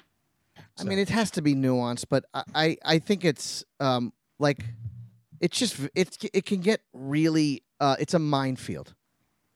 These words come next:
Speaker 1: It's a minefield. And that's what I get, I get, like, "Hey, I agree with certain things,"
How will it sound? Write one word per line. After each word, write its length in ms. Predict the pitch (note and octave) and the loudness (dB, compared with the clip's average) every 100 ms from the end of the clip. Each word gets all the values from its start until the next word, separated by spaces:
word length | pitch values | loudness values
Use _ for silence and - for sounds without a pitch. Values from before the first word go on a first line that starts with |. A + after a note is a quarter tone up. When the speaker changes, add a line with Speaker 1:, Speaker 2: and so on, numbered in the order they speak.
| _ | _
Speaker 1:
It's 180 | - C#3 | -6 -2
a 40 | D3 | -2
minefield. 420 | B2 G2+ - F2+ | -2 -6 -8 -4
And 120 | C3+ | 0
that's 240 | E3 E3+ D3 | 0 0 0
what 160 | D3 - | -2 0
I 120 | C#3 | -2
get, 220 | C3 C3+ - _ - | -2 -4 -6 _ -8
I 100 | C3+ | -6
get, 220 | B2+ C3 | -4 -4
like, 180 | C3 B2 | -4 -2
"Hey, 300 | F#3+ F3 C3+ _ _ - | 2 2 0 _ _ 2
I 60 | |
agree 200 | E3+ D#3+ | 4 6
with 100 | F3+ | 4
certain 320 | D3 - E3+ C#3+ | 4 2 0 0
things," 520 | E3 D#3+ F#3+ F3 | 2 2 0 -6